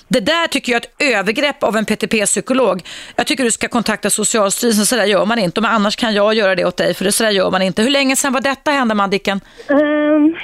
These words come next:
Speaker 2: ja, det måste varit typ i... November.
Speaker 1: Det är ju som ett övergrepp mot en person som du, som redan har blivit utsatt för övergrepp.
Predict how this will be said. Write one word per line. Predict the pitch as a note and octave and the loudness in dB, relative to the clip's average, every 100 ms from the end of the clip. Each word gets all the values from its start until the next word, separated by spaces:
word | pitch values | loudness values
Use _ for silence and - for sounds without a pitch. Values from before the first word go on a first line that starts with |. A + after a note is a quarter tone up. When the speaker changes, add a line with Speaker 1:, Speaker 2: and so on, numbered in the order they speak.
| - | -4
Speaker 2:
ja, | B3 C4+ C#4 | 0 2 2
det | B3+ | 2
måste | C#4+ - C4+ | 0 0 0
varit | C4 - | 0 -2
typ | - A#3+ _ B3 | -2 -2 _ -2
i... | A#3 A#3 A3+ A#3 - - - - | 2 4 4 2 -4 -20 -20 -2
November. | C#4 B3+ C4 C4+ C4+ B3 A#3 A3+ - - | 0 2 0 2 4 4 2 0 0 0
Speaker 1:
Det | |
är | C#4+ | 0
ju | A#3 | 0
som | G3+ | -2
ett | G#3 - D4+ | -2 -2 0
övergrepp | G3+ E3+ F3+ C4+ E4 - | 0 0 0 0 0 2
mot | A3+ A3 | 2 2
en | A#3 | -2
person | A#3 - G3+ F#3 | -2 0 0 0
som | - G#3 F#3+ | -2 -2 0
du, | G3+ G3 | 0 0
som | A3 | 0
redan | G#3+ F#3 F#3 | 0 0 0
har | |
blivit | F3 F3+ | 0 0
utsatt | F3 F3+ - F#3 | -2 -2 -2 0
för | A3 | 0
övergrepp. | G3 D#3+ F3 | 0 0 -2